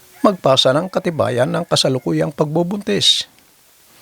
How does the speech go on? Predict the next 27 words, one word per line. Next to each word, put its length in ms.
Kung 240
meron 320
namang 400
joint 400
insurance 560
policies, 880
maaari 320
rin 240
ito 320
ay 160
isang 240
katibayan 640
ang 160
kasal 240
ay 240
hindi 320
huwad 480
na 160
hindi 480
kasal-kasalan 1040
lamang. 560
Dapat 400
ang 160
isa 240
sa 80
mag-asawa 720
ay 240